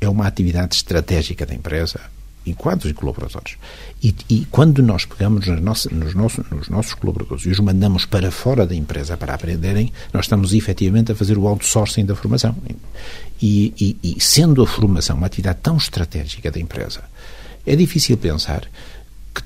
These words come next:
toda ela se deve fazer em outsourcing. Então começamos a, a discutir entre nós co-, o que é que poderíamos fazer diferente. E,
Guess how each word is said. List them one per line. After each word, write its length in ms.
toda 260
ela 280
se 100
deve 180
fazer 260
em 100
outsourcing. 480
Então 180
começamos 400
a, 60
a 280
discutir 380
entre 300
nós 320
co-, 160
o 80
que 180
é 20
que 60
poderíamos 440
fazer 320
diferente. 640
E, 100